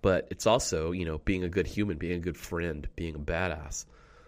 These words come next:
giving surprises to those that you love. Um, it doesn't have to be material things, right? It's just, you know, checking in on them,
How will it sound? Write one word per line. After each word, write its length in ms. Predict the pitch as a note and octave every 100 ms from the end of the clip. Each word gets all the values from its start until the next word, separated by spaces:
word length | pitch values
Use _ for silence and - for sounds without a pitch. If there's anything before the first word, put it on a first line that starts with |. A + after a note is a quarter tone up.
| - - -
giving 200 | - A#2
surprises 800 | B2 C3+ C3 D3 B2 E2 D2+ - -
to 80 |
those 400 | F#2 G2+ G2 G2+ -
that 160 | G#2 A2+
you 80 |
love. 440 | G#2 A#2+ F#2+ E2+ - _
Um, 360 | F#2+ G#2 G2+ - - - - _ _ - - - - -
it 120 | A#2
doesn't 240 | D3 G3 D#3+
have 140 | D3+
to 100 | B2+
be 120 | A#2
material 520 | G#2+ F#2+ - F3 C#3+ F2
things, 380 | D#2+ D2+ E2+
right? 240 | F2 F#2 - - - - - - - - -
It's 140 | C3+
just, 300 | - D#3 - - - - - - - _
you 120 | D#3+ D3
know, 280 | D3 F3+ - - _ - -
checking 340 | F#3+ F#3 F#3
in 140 | F#3
on 140 | D#3 E2+
them, 260 | D#2+ -